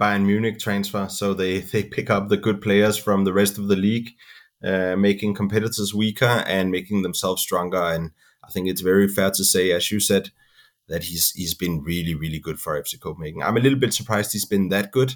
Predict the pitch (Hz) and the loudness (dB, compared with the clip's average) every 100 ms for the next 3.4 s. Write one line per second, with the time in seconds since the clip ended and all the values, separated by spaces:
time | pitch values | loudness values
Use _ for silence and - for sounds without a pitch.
0 | - _ _ 85 87 85 - - - 82 | -10 _ _ -10 -8 -4 -4 -4 -6 -12
1 | 85 98 98 98 90 90 87 82 92 90 | -4 2 6 6 6 2 0 -2 -2 -2
2 | 92 80 85 82 80 - 82 85 82 80 | -2 -4 -4 -4 -4 -8 -6 -4 -2 -2
3 | 80 80 78 | -4 -6 -10